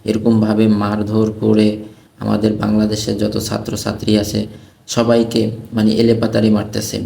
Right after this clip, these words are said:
মেয়ে বুঝে না, ছেলে বুঝে না, মারতেছে, মারতেছে, মারতেছে, পিটাইতেছে। তো তারপরে সুযোগ পাইলে গুলি করে মাইরা দিতেছে, এই আর কি, আর কি বলবো। যাই হোক, এর ভিতরে একটা মানে সুন্দর একটা আমার কাছে,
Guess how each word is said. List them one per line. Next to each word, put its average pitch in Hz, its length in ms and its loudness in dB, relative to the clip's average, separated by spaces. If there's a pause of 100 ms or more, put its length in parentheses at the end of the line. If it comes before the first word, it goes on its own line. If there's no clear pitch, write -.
মেয়ে 113 280 4
বুঝে 113 300 2
না, 113 180 4
ছেলে 110 280 0
বুঝে 110 300 2
না, 110 160 2
মারতেছে, 110 500 -4
মারতেছে, 104 440 -6
মারতেছে, 98 440 -10 (540)
পিটাইতেছে। 117 520 2
তো 127 140 -2 (140)
তারপরে 110 420 0 (520)
সুযোগ 113 320 2
পাইলে 117 200 4
গুলি 110 220 4
করে 110 200 2
মাইরা 107 240 2
দিতেছে, - 360 -8 (520)
এই 113 120 -2
আর 107 100 -2
কি, 107 200 -6
আর 104 140 -2
কি 110 140 -6
বলবো। - 340 -10 (160)
যাই 110 180 0
হোক, 120 160 -2 (440)
এর 110 160 2
ভিতরে 110 320 4
একটা 113 220 0 (440)
মানে 107 220 0
সুন্দর 107 320 4
একটা 110 220 -2
আমার 110 260 2
কাছে, 110 260 -4